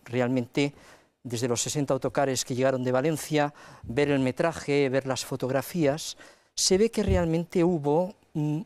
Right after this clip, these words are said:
un sentir como si, eh,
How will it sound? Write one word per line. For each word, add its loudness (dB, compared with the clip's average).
un 4
sentir 0
como 2
si, 0
eh, 4